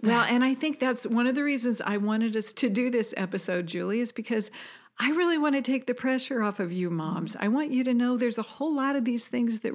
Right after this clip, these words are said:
Speaker 1: really are not gonna make a difference.
Speaker 2: I like that you said that another thing that doesn't matter is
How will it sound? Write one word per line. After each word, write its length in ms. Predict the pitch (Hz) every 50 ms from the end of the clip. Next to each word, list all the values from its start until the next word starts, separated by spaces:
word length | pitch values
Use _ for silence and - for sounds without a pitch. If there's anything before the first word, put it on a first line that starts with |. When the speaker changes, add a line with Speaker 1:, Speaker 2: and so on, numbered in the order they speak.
| 202 208
Speaker 1:
really 460 | 240 254 262 262 262 262 254 254 240 -
are 200 | - 208 220 214
not 260 | 214 226 233 226 214
gonna 180 | 214 226 226
make 220 | 220 226 233 226 -
a 60 | 233
difference. 720 | 214 254 262 254 - - - 185 214 202 - - - - _ _ -
Speaker 2:
I 80 | 170
like 140 | 175 175 165 170
that 120 | 151 -
you 60 | 170
said 380 | 160 - 165 165 165 165 - - -
that 220 | 160 165 156 151 -
another 300 | 160 165 160 156 175 170
thing 180 | 170 175 156 156
that 120 | 156 127 151
doesn't 240 | 156 151 151 113
matter 320 | 139 139 127 139 160 170 165
is 180 | 160 156 -